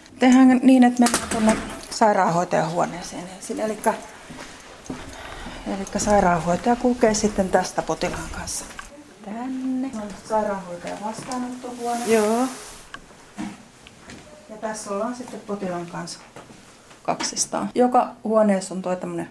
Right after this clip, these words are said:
Speaker 1: varapoistumiskäynti, elikkä jos tulisi joku hätätilanne, niin tästä pääsee poistumaan. Sitten tässä on tutkimushuone, missä hoitaja työskentelee lääkärin kanssa. Silloin kun lääkäri on paikalla.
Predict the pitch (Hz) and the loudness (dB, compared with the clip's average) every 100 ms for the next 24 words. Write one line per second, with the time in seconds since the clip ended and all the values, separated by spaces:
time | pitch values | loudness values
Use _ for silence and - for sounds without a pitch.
0 | - - - 226 247 233 233 240 220 220 | -14 -6 -4 -2 2 2 2 -2 -4 -4
1 | - 214 202 196 185 180 175 170 185 202 | 0 4 4 4 2 2 2 4 4 4
2 | 202 - 170 165 156 - 151 - - _ | 2 0 0 0 -2 -4 -8 -10 -20 _
3 | _ - - 160 156 156 160 175 - - | _ -10 -4 -4 -2 0 0 0 0 -2
4 | 190 - - - - - - - - - | -4 -12 -14 -10 -8 -4 -4 -2 -4 -8
5 | - 185 - - - - - - - 220 | -8 -8 -12 -18 -20 -20 -20 -20 -10 -10
6 | - - 254 262 - 262 240 - 226 202 | -10 -14 -12 -10 -6 -4 -4 0 2 2
7 | 202 196 190 202 202 196 196 180 170 - | 0 -6 -6 -4 0 -2 -2 -4 -4 -10
8 | - 196 180 - 170 165 160 160 160 - | -4 -2 -2 -4 -8 -6 -4 -2 -4 -10
9 | - _ - - 170 190 214 220 - 208 | -20 _ -6 -2 -2 -2 -6 -6 -8 -8
10 | - 226 - _ - - - 202 202 254 | -8 -8 -10 _ -20 -12 -2 0 2 4
11 | 220 214 196 185 175 160 165 185 | 4 2 -2 -4 -6 -8 -8 -16